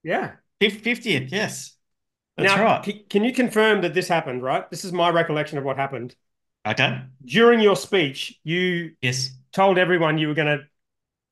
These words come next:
Speaker 1: fill them in on the last ten years of your life in one hundred twenty seconds.
Speaker 2: That's right. I did.
Speaker 1: And then you began to talk about the last ten years of your life, and it took you about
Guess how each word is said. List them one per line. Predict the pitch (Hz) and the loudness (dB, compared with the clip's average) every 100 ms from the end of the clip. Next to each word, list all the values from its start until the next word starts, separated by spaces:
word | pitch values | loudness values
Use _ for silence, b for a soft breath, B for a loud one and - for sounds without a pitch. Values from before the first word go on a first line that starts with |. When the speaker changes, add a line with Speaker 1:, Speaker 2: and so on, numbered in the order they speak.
| - | -2
Speaker 1:
fill | 196 | 0
them | 185 170 | 2 2
in | 170 | 0
on | 160 | 0
the | |
last | 151 156 151 - | 0 -2 -4 -10
ten | 156 151 | -8 -4
years | 151 147 | -4 -6
of | 135 | -8
your | 143 | -6
life | 135 143 139 | 0 0 -2
in | 135 | -6
one | 143 147 | -4 -4
hundred | 151 139 123 | -4 -6 -8
twenty | 156 135 | -8 -8
seconds. | - 156 143 113 139 - _ _ _ | -4 -6 -4 -8 -10 -14 _ _ _
Speaker 2:
That's | 120 127 | -8 -2
right. | 147 - - 113 | 0 0 -2 -6
I | |
did. | 107 175 | -2 2
Speaker 1:
And | 156 | 4
then | 180 185 | 4 4
you | 170 160 139 143 151 | 2 2 -2 -8 -12
began | 139 143 156 147 143 127 _ _ _ _ - | -8 -2 0 0 -2 -6 _ _ _ _ -8
to | 156 | -8
talk | - 170 160 | -2 -2 0
about | 156 | -2
the | 147 | 0
last | 143 143 | -2 -2
ten | - 147 139 143 | -4 -6 -4 -6
years | 156 147 | -6 -6
of | 135 | -4
your | 143 | 0
life, | 143 139 143 | 2 2 0
and | 143 | -4
it | 135 | -2
took | 190 180 | -2 0
you | 147 | 0
about | 135 147 135 | 0 0 0